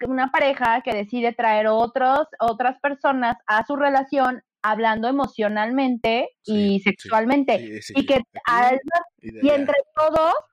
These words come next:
Speaker 1: pueden, ajá, pueden, este,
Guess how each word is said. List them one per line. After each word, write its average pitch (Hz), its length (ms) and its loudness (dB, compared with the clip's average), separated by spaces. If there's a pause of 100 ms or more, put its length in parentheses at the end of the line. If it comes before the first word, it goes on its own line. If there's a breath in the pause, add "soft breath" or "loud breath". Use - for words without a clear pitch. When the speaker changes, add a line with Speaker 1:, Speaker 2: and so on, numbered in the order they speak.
(140)
Speaker 1:
pueden, 554 440 -2 (100)
ajá, 240 340 0 (320)
pueden, 247 960 -2 (120)
este, 190 600 -2